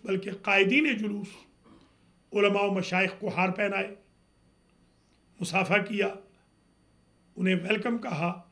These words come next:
साथ बिस्मिल्लाह कहा, और वहीं से जुलूस वापस मक्की मस्जिद चला गया।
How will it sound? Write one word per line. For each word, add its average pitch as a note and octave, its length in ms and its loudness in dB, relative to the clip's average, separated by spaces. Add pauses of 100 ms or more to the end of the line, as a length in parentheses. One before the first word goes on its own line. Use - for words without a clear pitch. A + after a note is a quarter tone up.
(1160)
साथ G3 420 2
बिस्मिल्लाह G3 440 2
कहा, F3 320 -6 (680)
और F3+ 120 -2
वहीं G3 340 4
से C#4 200 6
जुलूस A#3+ 600 0 (720)
वापस G3 380 2
मक्की F#3 260 0
मस्जिद F3+ 320 -2
चला - 180 -12
गया। - 220 -20